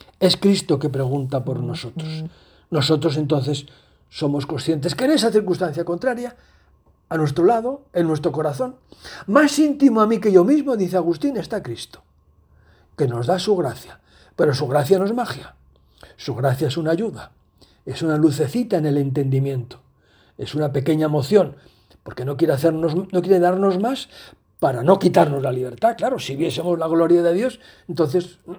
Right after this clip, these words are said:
no podríamos hacer otra cosa, sino que Señor, el Señor nos da esa luz en el entendimiento, esa pequeña fuerza en la voluntad, y entonces la criatura, el hombre, la mujer, cristianos,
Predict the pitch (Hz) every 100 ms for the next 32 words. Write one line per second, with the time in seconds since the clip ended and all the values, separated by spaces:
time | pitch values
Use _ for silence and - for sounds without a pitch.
0 | - 214 214 220 190 165 160 151 135 139
1 | 131 127 131 120 - - _ _ _ _
2 | _ _ _ - 135 120 127 147 165 254
3 | - 165 143 156 220 233 - _ _ -
4 | - 143 139 208 208 208 185 202 147 165
5 | 151 147 139 143 139 147 143 135 135 147
6 | 139 - - - 139 175 170 127 196 175
7 | 156 143 131 127 120 117 170 - - -
8 | 143 131 147 131 156 135 156 - 120 -
9 | 247 170 - _ _ - 131 190 170 175
10 | 208 131 131 156 151 175 135 - 180 156
11 | 180